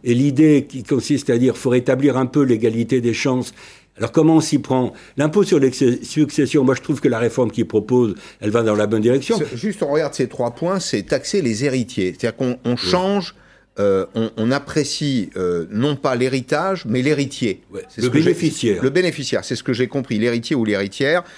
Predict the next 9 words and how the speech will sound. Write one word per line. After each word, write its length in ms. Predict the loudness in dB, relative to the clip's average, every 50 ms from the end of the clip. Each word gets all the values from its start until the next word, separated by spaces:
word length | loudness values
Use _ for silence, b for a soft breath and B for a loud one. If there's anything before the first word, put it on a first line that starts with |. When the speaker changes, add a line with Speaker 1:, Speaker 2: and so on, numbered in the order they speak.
| B B B _
Speaker 2:
On 120 | 0 0 2
revient 480 | 2 2 2 2 2 2 2 2 0 -2
sur 160 | -2 -2 -2
les 160 | -2 -2 -2
avantages 460 | -2 -2 -4 -4 -2 -4 -4 -4 -6
fiscaux 360 | -10 -8 -8 -8 -6 -4 -4
de 80 | -2 -2
l'assurance 540 | -4 -4 -4 -6 -6 -6 -4 -4 -6 -6 -6
vie 240 | -6 -6 -6 -6